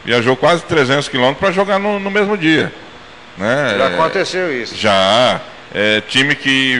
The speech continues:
Speaker 1: viaja com micro-ônibus. É, é, é a dificuldade, né? E, e eu, particularmente, eu acho que a con-,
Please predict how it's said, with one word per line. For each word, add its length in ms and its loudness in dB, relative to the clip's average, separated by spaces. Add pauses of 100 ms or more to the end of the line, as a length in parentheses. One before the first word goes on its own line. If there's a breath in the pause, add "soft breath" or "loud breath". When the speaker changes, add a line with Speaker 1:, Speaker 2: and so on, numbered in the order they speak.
Speaker 1:
viaja 420 0
com 1000 -6
micro-ônibus. 1080 -2 (480)
É, 60 -6
é, 460 -4
é 100 4
a 60 4
dificuldade, 800 -2 (460)
né? 320 -2 (120)
E, 380 -4
e 40 4
eu, 260 2 (680)
particularmente, 720 0
eu 100 4
acho 140 -2
que 60 -6
a 60 -2
con-, 220 -4